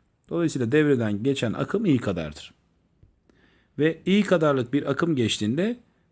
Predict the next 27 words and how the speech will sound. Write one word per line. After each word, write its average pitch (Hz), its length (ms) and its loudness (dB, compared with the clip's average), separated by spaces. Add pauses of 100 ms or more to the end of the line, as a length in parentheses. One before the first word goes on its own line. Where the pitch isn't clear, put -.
(120)
B 165 140 2
manyetik 131 460 0
alanı 92 300 -2
oluşuyor. - 460 -10 (1200)
Daha 170 180 2
sonrasında 202 540 2
A 175 200 4
anahtarı 196 380 2
kapatıldığında 143 880 2
burada 180 380 0
bir 196 260 0 (100)
paralel 170 460 2
direnç 185 340 0
bağlanacağından 120 840 0
buranın 143 240 0
eşdeğer 113 460 -4
direnci 90 360 -4
R 127 180 0
bölü 156 160 2
iki. 165 360 0 (540)
Bir 208 240 2
R 180 180 4
de 147 120 0
devreye 135 340 4
seri 143 320 2
olduğundan 113 540 0
devreden 131 480 0